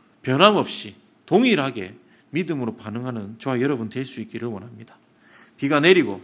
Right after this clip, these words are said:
창수가 나고 바람이 불어와서 우리의 일상에 마구마구 부딪혀도 흔들림 없이 굳건히 서 있는 저와 여러분 될 수 있기를 간절히 소원합니다. 저 역시 이런 일상이 무너지는 삶을 경험하고 있습니다.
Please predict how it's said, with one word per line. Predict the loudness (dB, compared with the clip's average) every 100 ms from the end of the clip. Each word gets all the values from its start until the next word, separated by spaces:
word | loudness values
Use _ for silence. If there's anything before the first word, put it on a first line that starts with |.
| -16 _
창수가 | -4 -4 -2 0
나고 | 2 4 4
바람이 | 8 8 8 4
불어와서 | 4 4 6 4 2 -2 -20 -20 -4
우리의 | 4 10 12 12
일상에 | 8 2 4 4
마구마구 | 8 6 8 4 4 0
부딪혀도 | -6 -6 -6 -6 -8 -12 -20 _ _
흔들림 | -14 -6 -2 -2 -4
없이 | -8 -14 -18 _ _ _ -10
굳건히 | -8 0 2 2
서 | 0
있는 | -4 -4 -6 -10 -20 -20 _
저와 | -6 -4 -2
여러분 | -2 -2 -2
될 | -2
수 | -2 -4
있기를 | -8 -10 -10
간절히 | -12 -14 -10 -8
소원합니다. | -10 -14 -18 -18 -20 -20 _ _ _ -20 -20 _ _ -2
저 | 4 6
역시 | 4 0 -4 -6 -14 _ _ _ _ _ -6
이런 | -4 -4 -6 -16 _ _ _ _ _ _ -20 -10
일상이 | -8 -6 -4 -4
무너지는 | -2 -2 -2 -4 -10 -12 -16
삶을 | -14 -8 -6 -6 -6
경험하고 | -6 -6 -6 -6 -8
있습니다. | -10 -14 -16 -16